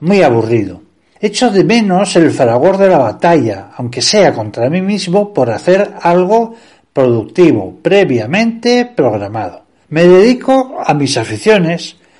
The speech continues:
En este momento, por ejemplo, pues enfrentándome con las armas de boli y papel para escribir, por redundar más,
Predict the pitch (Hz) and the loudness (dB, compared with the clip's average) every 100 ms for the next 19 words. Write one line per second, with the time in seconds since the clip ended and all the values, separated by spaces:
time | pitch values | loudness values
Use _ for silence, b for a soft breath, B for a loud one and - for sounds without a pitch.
0 | b - 151 208 208 240 233 220 262 247 | b -4 0 0 -2 0 2 2 0 2
1 | 175 160 175 180 233 233 165 131 - - | 2 2 0 0 -2 0 0 0 -2 0
2 | 151 160 170 143 170 180 185 226 226 226 | 0 2 -2 0 0 2 2 2 2 2
3 | 226 226 226 214 196 175 175 208 202 202 | 2 0 0 0 2 2 2 0 0 0
4 | 185 175 175 196 180 170 180 180 208 208 | 2 4 4 6 6 4 2 2 2 2
5 | 220 208 170 147 135 - 139 185 165 - | 2 2 2 2 -2 -2 2 4 4 -2
6 | - 110 117 113 120 117 135 180 160 165 | -8 -8 -6 -8 -8 -6 0 0 2 0
7 | 190 202 - | -2 -4 -12